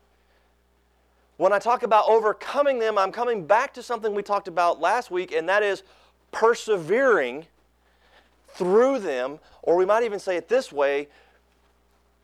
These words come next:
handling them or managing them. I, our, sometimes our language just doesn't do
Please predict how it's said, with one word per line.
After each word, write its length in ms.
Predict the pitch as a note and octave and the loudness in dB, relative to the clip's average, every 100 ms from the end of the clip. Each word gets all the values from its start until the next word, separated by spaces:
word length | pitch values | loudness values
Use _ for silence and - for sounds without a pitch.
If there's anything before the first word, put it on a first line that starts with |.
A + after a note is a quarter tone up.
| _ | _
handling 460 | - C#3 F#3+ G#3 G3 | -10 -6 -2 -2 -2
them 200 | G3 E3 | -4 -4
or 80 | G#2 | -6
managing 560 | G2+ C3+ F3+ E3 F3+ | -4 -4 -4 -6 -8
them. 120 | F3 G#2 | -8 -10
I, 120 | G#3+ - _ _ _ _ _ _ _ - | -14 -16 _ _ _ _ _ _ _ -4
our, 240 | C#3 C#3+ | -2 -2
sometimes 500 | - G#3+ A#3+ G3+ D3 | -8 -14 -6 -6 -2
our 120 | C3 | -2
language 420 | A#2+ C3+ D#3 A#2 | -2 -4 -4 -10
just 200 | - A2+ | -12 -12
doesn't 280 | - C#3 B2+ | -10 -10 -10
do 160 | A2 | -14